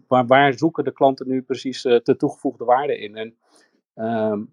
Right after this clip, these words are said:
ja, een aantal, dat verschilt ook weer per klant. Dus het is ook belangrijk om heel goed zicht te krijgen op wat de, wat de klant, eh, precies wil. En bij de ene klant, ehm, ja, die heeft meer aandacht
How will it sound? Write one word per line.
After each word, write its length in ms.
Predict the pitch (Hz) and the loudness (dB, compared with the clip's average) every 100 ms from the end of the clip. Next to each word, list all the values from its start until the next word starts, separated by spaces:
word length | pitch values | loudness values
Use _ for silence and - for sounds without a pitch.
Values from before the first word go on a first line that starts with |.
| _ | _
ja, 200 | 135 110 - | 0 0 2
een 100 | 127 | 2
aantal, 320 | 156 151 - | 4 2 0
dat 160 | 143 139 | -2 0
verschilt 380 | 135 - 175 156 | -2 2 2 2
ook 100 | 143 | 4
weer 160 | 143 | 4
per 140 | 143 120 | 4 2
klant. 260 | 147 139 | 4 4
Dus 120 | 110 | 0
het 120 | 117 131 | -6 -6
is 120 | 139 | -6
ook 180 | 139 - | -6 0
belangrijk 380 | 139 135 123 | 2 2 -2
om 120 | 123 123 | -4 -4
heel 140 | 131 | -4
goed 220 | - 120 | -6 -8
zicht 220 | - - | -8 -8
te 80 | - | -6
krijgen 380 | - 120 123 123 | 0 2 2 -4
op 80 | - | -4
wat 160 | 120 | -4
de, 100 | 117 120 | -4 -10
wat 140 | 120 | -10
de 100 | - | -6
klant, 380 | - 127 123 - | 2 2 2 -2
eh, 80 | 110 | -4
precies 540 | - 120 131 110 - - | -4 -4 -2 -4 -6 -2
wil. 380 | 117 135 151 - _ - _ _ - | 4 6 4 -2 _ -20 _ _ -4
En 100 | 113 | 2
bij 120 | 120 | 2
de 100 | - | 4
ene 260 | 156 165 | 2 2
klant, 500 | 147 147 151 - - _ - | 2 2 2 0 -12 _ -6
ehm, 640 | 143 131 127 123 127 123 123 _ _ _ - | -2 -2 0 -2 -2 -6 -10 _ _ _ -14
ja, 280 | 95 143 | -6 -4
die 140 | 120 120 | -2 0
heeft 380 | 139 135 - - | 0 0 -10 -10
meer 500 | 131 135 143 135 135 - | 0 4 6 6 4 -4
aandacht 400 | 143 139 120 | -2 0 -2